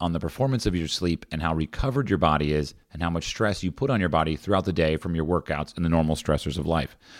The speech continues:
Big key takeaway, walking eighteen holes, that's a workout, folks. No joke. Um, so anyway, when I get up, I look at my Whoop score. I try to see how I slept last night.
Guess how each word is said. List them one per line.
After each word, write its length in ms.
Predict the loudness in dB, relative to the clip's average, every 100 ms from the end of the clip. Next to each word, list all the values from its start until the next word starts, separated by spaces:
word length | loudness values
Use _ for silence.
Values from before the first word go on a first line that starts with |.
| -20 -20 2
Big 200 | 2 2
key 200 | 0 2
takeaway, 440 | 4 4 4 4
walking 400 | 4 4 4 4
eighteen 260 | 2 2 2
holes, 440 | 2 4 2 -2 -10 -20 -6
that's 200 | -2 2
a 40 | 2
workout, 440 | 2 2 -2 -2
folks. 400 | -10 -12 -12 -18 -18 -20 -20 -12
No 360 | -2 2 2 2
joke. 460 | 2 2 2 -6 -20 -20 -20 -20 -6
Um, 460 | 0 2 2 0 -4 -8
so 440 | -2 2 2 0 -2
anyway, 280 | 2 4 4
when 160 | 4 2
I 80 |
get 160 | 4 4
up, 240 | 4 2 2
I 80 | 4
look 180 | 4
at 60 | 4
my 80 | 4
Whoop 200 | 4 2
score. 280 | 2 2 4
I 60 |
try 140 | 2 0
to 80 |
see 320 | 0 0 2 2
how 220 | 0 2
I 80 | 0
slept 300 | 0 -2 2
last 240 | 0 2
night. 260 | 0 0